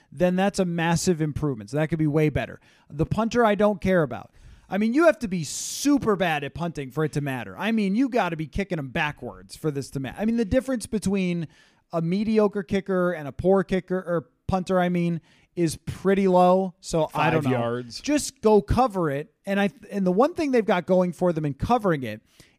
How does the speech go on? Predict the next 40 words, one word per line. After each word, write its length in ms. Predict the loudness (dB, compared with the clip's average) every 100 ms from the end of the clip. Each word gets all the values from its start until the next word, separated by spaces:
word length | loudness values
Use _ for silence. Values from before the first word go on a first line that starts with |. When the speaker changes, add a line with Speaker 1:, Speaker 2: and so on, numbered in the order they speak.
| 2
Speaker 1:
is 240 | 2 2
they 200 | 2 2
have, 360 | 2 -2 -4 -4
last 380 | -2 -2 -4
year 100 | -4
they 140 | 0 2
had 240 | 0 -2
so 240 | 0 0 2
many 180 | 0
rookies 500 | 2 2 0 -4 -4
that 140 | -2 -2
were 140 | -2
playing 340 | -4 -4 -4 -6
key 300 | -8 -6 -4
special 400 | 0 0 0 -2
teams 340 | 0 0 0
roles. 440 | 6 6 6 2 -10 _ _
This 320 | 0 0 0
year, 180 | 2 2
those 280 | 4 0 -2
players 460 | -2 0 2 0 -4
have 140 | -4
already 280 | -4 -4 -4
had 180 | -2 0
a 80 |
year 240 | 0 2 2
of 80 | 0
experience, 600 | -6 -4 -2 0 -2 -6 -20 _
so 200 | -4 0
they 140 | 2 2
won't 380 | 2 2 2
have 280 | 0 0 0
in 100 | -2
their 120 | -4
coverage 460 | -2 -2 0 -2 0
units 320 | -2 -2 -4 -10
a 60 |
lot 380 | -10 -4 0 2
of 160 | 0 0
players 560 | 2 2 2 -2 -4